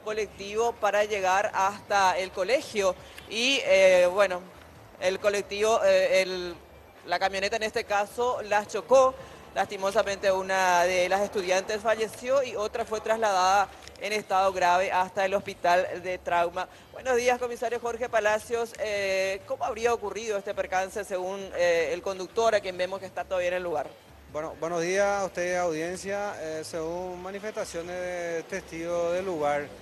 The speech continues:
Speaker 2: la camioneta Isuzu, propiedad del Ministerio de Salud, estaba circulando sobre la avenida, o sea, sobre la ruta, acceso sur. Al alcanzar la intersección Bernardino Caballero,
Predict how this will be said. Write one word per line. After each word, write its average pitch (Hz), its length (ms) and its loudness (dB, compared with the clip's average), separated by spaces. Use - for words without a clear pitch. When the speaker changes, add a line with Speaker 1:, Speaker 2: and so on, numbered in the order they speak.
Speaker 2:
la 160 100 -4
camioneta 175 960 -4
Isuzu, 165 460 -10
propiedad 160 540 -6
del 143 680 -8
Ministerio 160 460 -8
de 170 80 -6
Salud, 156 340 -4
estaba 156 240 -2
circulando 165 580 -6
sobre 170 520 -2
la 175 160 0
avenida, 156 1080 -4
o 156 60 -4
sea, 165 180 -4
sobre 175 200 -6
la 175 120 0
ruta, 165 400 -4
acceso 175 380 -6
sur. 147 260 -6
Al 156 120 -4
alcanzar 170 340 -2
la 175 80 -4
intersección 180 480 -4
Bernardino 180 720 -2
Caballero, 185 580 0